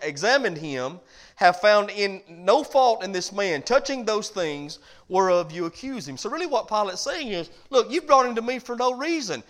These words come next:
This man has not done the things that you said he's done." Look at the fifteenth verse. "No,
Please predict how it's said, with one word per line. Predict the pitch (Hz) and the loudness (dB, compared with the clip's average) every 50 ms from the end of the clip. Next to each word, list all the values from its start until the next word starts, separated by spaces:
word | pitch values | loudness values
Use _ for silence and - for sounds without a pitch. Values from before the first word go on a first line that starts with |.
| - - _ 185 | -20 -20 _ -4
This | 277 330 311 - - | -2 0 0 -2 -2
man | 247 233 214 185 175 170 185 208 233 | -2 -2 -2 0 0 0 0 0 -2
has | 208 202 175 180 | -4 -4 -6 0
not | 202 220 247 247 196 185 | 2 4 4 4 2 0
done | 202 220 233 233 | -2 -2 -2 -2
the | 226 | -6
things | - - 254 185 180 185 202 196 175 | -6 -4 -4 -4 -4 -4 -6 -8 -10
that | 190 180 - - | -10 -10 -8 -10
you | 202 185 | -10 -10
said | - - 190 175 170 170 | -8 -6 -4 -4 -4 -4
he's | 196 180 - | -6 -8 -2
done." | - 247 262 254 214 147 123 | 2 2 4 4 4 2 0
Look | 147 175 170 214 | -2 -6 -6 -8
at | - | -12
the | - - | -12 -12
fifteenth | 247 254 247 - - 185 160 - - | -10 -10 -10 -10 -12 -12 -12 -14 -12
verse. | - 143 123 107 90 - - - - _ _ _ _ _ _ _ _ _ _ - - - - - - - _ _ _ _ _ _ _ _ _ _ _ _ - _ _ _ _ _ _ _ _ _ _ _ _ _ _ _ _ _ _ _ | -10 -10 -10 -10 -10 -14 -18 -20 -20 _ _ _ _ _ _ _ _ _ _ -20 -20 -20 -20 -20 -20 -20 _ _ _ _ _ _ _ _ _ _ _ _ -20 _ _ _ _ _ _ _ _ _ _ _ _ _ _ _ _ _ _ _
"No, | 170 196 220 240 247 277 311 330 330 | -2 2 4 6 6 4 4 2 -4